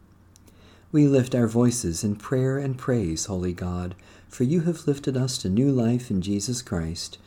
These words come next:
and your blessings come in generous measure.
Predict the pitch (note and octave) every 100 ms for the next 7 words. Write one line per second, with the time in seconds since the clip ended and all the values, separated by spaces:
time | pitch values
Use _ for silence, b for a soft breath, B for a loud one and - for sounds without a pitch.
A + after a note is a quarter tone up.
0 | B B - A2 B2+ B2+ C#3+ C#3+ - F#2
1 | - - B2 F2+ F#2 G2 B2+ A2 F2+ F2+
2 | A2+ A2 G2 D#2